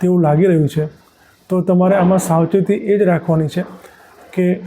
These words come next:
જે કાર્ય કે જે બાબત વિશે તમે વિચારો તે અંગે તરત જ અમલવારી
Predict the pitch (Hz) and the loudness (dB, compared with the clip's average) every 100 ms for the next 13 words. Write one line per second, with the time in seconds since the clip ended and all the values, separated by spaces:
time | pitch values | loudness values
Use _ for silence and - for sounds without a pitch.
0 | - - 160 135 196 220 202 196 202 214 | -20 -12 -6 0 0 2 0 2 2 -2
1 | - - - - _ _ _ _ - 180 | -8 -20 -20 -20 _ _ _ _ -4 0
2 | 151 202 185 170 185 185 175 170 180 185 | 2 2 4 4 2 0 0 0 2 2
3 | 180 165 202 175 160 180 - _ _ - | 2 2 0 -2 -2 -8 -20 _ _ -20
4 | - _ _ _ _ - 202 175 160 156 | -20 _ _ _ _ -4 0 2 2 0
5 | 180 - - _ - - - - - - | -2 -8 -20 _ -20 -20 -20 -20 -8 0
6 | 185 196 185 202 - 165 180 175 165 214 | 2 2 2 0 0 2 2 2 2 -2